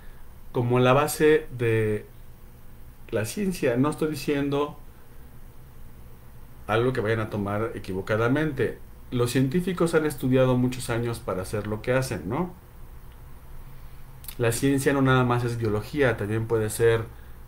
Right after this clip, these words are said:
física, puede ser, este, matemáticas, ¿no?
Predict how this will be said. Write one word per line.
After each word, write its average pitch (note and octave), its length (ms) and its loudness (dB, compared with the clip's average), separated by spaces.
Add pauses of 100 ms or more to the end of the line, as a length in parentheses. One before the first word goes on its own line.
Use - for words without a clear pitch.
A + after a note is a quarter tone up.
(260)
física, A2 760 0 (340)
puede G#2+ 220 0
ser, A2 320 2 (540)
este, G2 480 -4
matemáticas, G#2 840 -4
¿no? C#3+ 240 -2